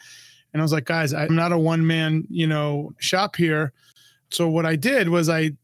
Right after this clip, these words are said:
asked everybody that we helped get started if they'd show up at a conference, and that became the first ever Podfest.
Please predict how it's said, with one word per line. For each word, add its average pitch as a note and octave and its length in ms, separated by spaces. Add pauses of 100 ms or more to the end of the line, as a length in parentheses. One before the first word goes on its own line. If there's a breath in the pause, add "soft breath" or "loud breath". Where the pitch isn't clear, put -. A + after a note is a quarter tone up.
(120)
asked F3 280
everybody F3+ 460
that E3+ 140
we E3 120
helped E3+ 200
get D#3+ 120
started G3 380
if C3+ 140
they'd D#3+ 180
show E3+ 220
up E3 280
at D#3+ 140
a D3+ 60
conference, E3 560
and D#3+ 180
that E3+ 200 (100)
became E3+ 320
the D#3 100
first E3+ 260
ever D#3+ 200
Podfest. D3 680